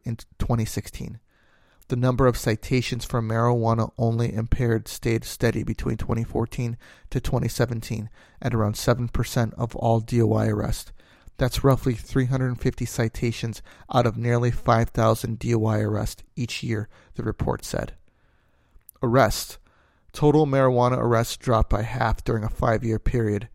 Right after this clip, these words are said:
decreasing to sixty, six thousand one hundred fifty-three in twenty seventeen from twelve thousand seven hundred and nine in twenty twelve. Marijuana possession arrests. The majority of all marijuana-related arrests were cut by more than half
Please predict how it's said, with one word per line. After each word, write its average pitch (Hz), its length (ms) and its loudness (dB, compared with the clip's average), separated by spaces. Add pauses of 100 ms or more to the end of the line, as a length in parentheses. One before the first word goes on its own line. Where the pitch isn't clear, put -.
decreasing 127 540 -2
to 117 100 -2
sixty, - 480 -6 (220)
six - 260 -6
thousand 123 380 2
one 120 140 2
hundred 123 320 -2
fifty-three 123 640 -4 (280)
in 131 80 -4
twenty 131 280 -2
seventeen 123 640 -4 (580)
from 117 160 -6
twelve 120 300 2
thousand 117 340 0
seven 113 320 -4
hundred 117 280 -2
and 107 120 -4
nine 110 340 -2
in 113 120 -8
twenty 113 280 -2
twelve. - 440 -2 (560)
Marijuana 131 560 4
possession 120 440 2
arrests. 107 440 0 (340)
The 131 80 -2
majority 127 500 2
of 120 120 0
all 127 320 2
marijuana-related 117 1000 2
arrests 104 440 -2 (260)
were - 120 -4
cut - 200 0
by 127 140 4
more 120 240 4
than 120 140 -2
half 117 320 0